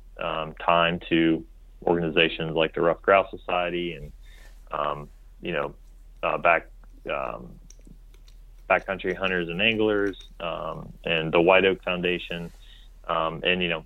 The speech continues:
I think hopefully some others down the road as, as time goes on. And so, um, yeah, it's been, it's been fantastic. And it's really been a way for me to work on projects that I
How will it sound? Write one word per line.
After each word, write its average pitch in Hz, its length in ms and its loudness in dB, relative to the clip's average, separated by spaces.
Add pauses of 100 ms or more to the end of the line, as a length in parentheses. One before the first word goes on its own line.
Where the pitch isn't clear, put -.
(140)
I 90 140 0
think - 280 -2
hopefully 101 400 0
some 90 120 -2
others 87 280 0
down 87 200 -4
the 82 80 -4
road 82 320 -2 (120)
as, 78 280 -2 (180)
as 82 120 -2 (100)
time 82 240 0
goes 78 220 0
on. 80 360 0 (220)
And 87 240 -2
so, 80 340 4 (640)
um, 78 400 2 (560)
yeah, 107 340 6
it's 98 200 -8
been, 95 520 -8
it's 101 160 -14
been 98 200 -6
fantastic. 87 720 -2
And 90 120 -8
it's - 140 -12
really 127 180 0
been 95 140 -4
a 87 60 -4
way 87 180 -2
for 85 160 -10
me 87 260 -2
to 85 260 -2 (560)
work 92 280 2
on 87 160 0
projects 92 580 0
that 85 140 0
I 82 300 2